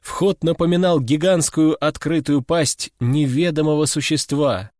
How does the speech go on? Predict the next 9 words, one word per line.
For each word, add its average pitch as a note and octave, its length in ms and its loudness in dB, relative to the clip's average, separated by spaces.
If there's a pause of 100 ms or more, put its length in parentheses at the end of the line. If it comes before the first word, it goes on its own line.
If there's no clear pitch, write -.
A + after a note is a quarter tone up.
готового C#3+ 720 -2
проглотить C#3 640 -2
любого, D#3 560 2
кто D#3 240 -4
посмеет F3+ 600 0
нарушить D3+ 500 0
границы E3 840 0
этого C#3+ 380 -2
запретного A#2+ 880 -4